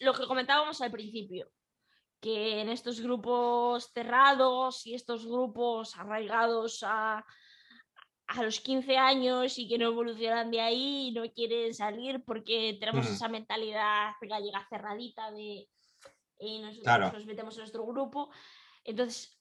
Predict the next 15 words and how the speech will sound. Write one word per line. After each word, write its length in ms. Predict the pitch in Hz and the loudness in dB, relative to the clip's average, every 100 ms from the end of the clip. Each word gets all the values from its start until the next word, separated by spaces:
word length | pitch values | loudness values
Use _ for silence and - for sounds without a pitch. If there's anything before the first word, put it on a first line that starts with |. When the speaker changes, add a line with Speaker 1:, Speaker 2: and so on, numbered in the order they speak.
| - | -2
Speaker 1:
al 200 | 226 233 | -2 -2
salir 460 | 269 226 285 294 | -6 -4 -2 -2
de 260 | 277 269 269 | 0 2 2
ese 160 | 277 262 | 0 -4
grupo, 560 | 294 359 349 359 - _ | 0 -2 -2 -6 -8 _
eh, 220 | 247 233 240 | 0 2 2
es 80 | 240 | 0
cuando 300 | 240 247 240 | -2 2 0
llega, 640 | 233 233 233 226 226 - - | 2 4 4 4 2 0 -8
pues, 140 | 202 202 | -14 -10
la 80 | |
universidad, 840 | 196 202 202 - 208 226 226 226 226 | -6 -6 -8 -6 -2 2 2 2 -4
cuando 260 | 196 196 185 | -12 -12 -10
llega, 1080 | 190 202 214 185 208 208 208 214 214 208 - _ - - _ _ | -10 -10 -10 -6 -4 -4 -4 -4 -4 -6 -10 _ -20 -20 _ _
eh, 580 | 208 208 208 185 - | -4 -4 -4 -8 -14